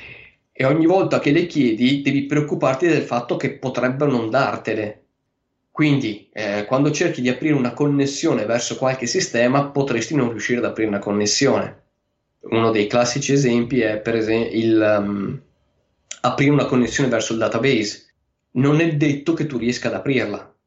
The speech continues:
E quindi cosa fai in quel caso?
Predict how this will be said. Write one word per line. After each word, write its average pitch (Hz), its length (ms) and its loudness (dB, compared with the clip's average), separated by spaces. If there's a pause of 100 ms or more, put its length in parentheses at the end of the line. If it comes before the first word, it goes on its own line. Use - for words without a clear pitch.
(340)
E 131 200 0
quindi 123 640 0
cosa 180 280 0
fai 135 240 0
in 120 60 0
quel 117 200 0
caso? 127 720 0